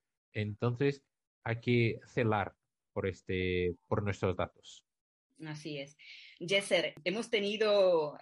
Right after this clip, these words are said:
Speaker 2: esta charla con tu experiencia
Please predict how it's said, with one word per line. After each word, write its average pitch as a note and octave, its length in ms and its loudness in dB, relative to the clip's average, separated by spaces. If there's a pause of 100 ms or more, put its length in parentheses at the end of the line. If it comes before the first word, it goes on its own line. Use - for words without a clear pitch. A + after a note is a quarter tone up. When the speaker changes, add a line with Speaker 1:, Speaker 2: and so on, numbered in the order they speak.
Speaker 2:
esta G#3+ 320 -4
charla B3 640 0 (440)
con F3+ 160 0
tu G3 60 -6
experiencia A3+ 1080 2